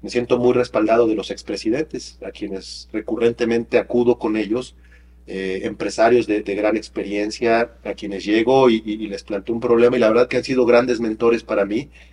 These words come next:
en momentos bien difíciles que, que me he encontrado, o de, momentos desafiantes para tomar, tomar una decisión. Entonces yo te diría eso, pero lo mismo puede pasar con un mentor,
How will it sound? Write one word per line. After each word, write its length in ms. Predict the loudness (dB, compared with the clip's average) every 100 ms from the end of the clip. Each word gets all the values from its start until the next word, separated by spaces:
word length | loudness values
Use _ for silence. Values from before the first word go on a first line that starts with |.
| _
en 100 | -8
momentos 400 | -4 -4 -2 -2
bien 160 | -2 -2
difíciles 720 | -4 -10 -8 -2 0 0 -6 -20 -20 -20 -8
que, 220 | -6 -6
que 140 | -2
me 80 | 0
he 20 |
encontrado, 500 | 2 2 6 8 8
o 160 | 8 4
de, 80 | 2
momentos 360 | 2 2 4
desafiantes 560 | 2 0 0 -2 0 -2
para 220 | -2 -2
tomar, 360 | 0 2 2 0
tomar 300 | -8 -2 0
una 160 | 2 0
decisión. 340 | -2 -6 -8
Entonces 240 | -6 0 2
yo 40 |
te 100 | 2
diría 220 | 2 6
eso, 220 | 6 4 -4
pero 160 | 0
lo 120 | 0
mismo 260 | 2 4 4
puede 160 | 2 0
pasar 260 | 2 2
con 140 | 0 0
un 100 | 0
mentor, 540 | -2 4 6 6 4